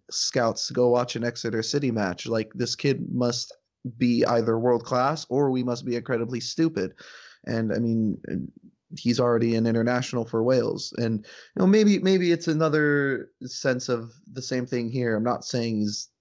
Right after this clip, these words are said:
the freaking Chris-, Norwegian Cristiano, but we have a very good youth scouting network. So at this point,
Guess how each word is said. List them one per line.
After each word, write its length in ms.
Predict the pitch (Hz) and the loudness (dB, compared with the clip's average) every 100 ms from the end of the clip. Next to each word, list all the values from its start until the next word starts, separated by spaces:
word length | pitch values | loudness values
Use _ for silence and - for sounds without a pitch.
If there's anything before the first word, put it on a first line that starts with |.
| - 143 | -16 -14
the 80 | |
freaking 420 | 117 117 110 113 104 | -6 -4 0 -2 -2
Chris-, 280 | 120 - - 123 | -4 -6 -6 -4
Norwegian 540 | 123 117 113 113 110 | 0 2 2 2 0
Cristiano, 680 | 104 113 - 120 123 110 107 | 0 -2 0 2 2 0 -2
but 280 | 104 107 - - - _ _ _ _ - | 0 -2 -4 -18 -20 _ _ _ _ -12
we 220 | 123 143 | 0 2
have 200 | 151 143 | 2 0
a 40 | 123 | -2
very 320 | 139 131 127 | 0 2 2
good 220 | 135 120 | 0 -2
youth 200 | 123 120 | -4 -6
scouting 460 | - - 113 120 123 | -6 -4 -2 0 -2
network. 400 | 131 139 151 156 | -2 -2 -2 -2
So 200 | - 123 | 0 0
at 100 | 123 | 0
this 180 | 127 - | -4 -2
point, 320 | 151 151 | 0 0